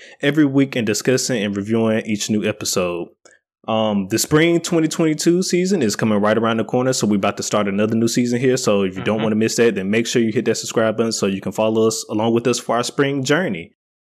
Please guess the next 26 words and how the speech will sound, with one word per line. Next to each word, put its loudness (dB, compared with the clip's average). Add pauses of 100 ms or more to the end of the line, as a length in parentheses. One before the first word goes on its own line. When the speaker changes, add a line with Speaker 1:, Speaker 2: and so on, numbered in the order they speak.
Speaker 1:
And -2
with 0
that 2
being 0
said, 2 (420)
council 0
is -2
now 2
in 2
session. 2 (240)
Let 0
Speaker 2:
Let -4
Speaker 1:
the 2
Speaker 2:
the 2
Speaker 1:
meeting 4
Speaker 2:
meeting 2
begin. 4
Speaker 1:
begin. -2 (600)
All 2
right, 4
everybody, 4
welcome 0
back 4
for 2
another 2
week. 0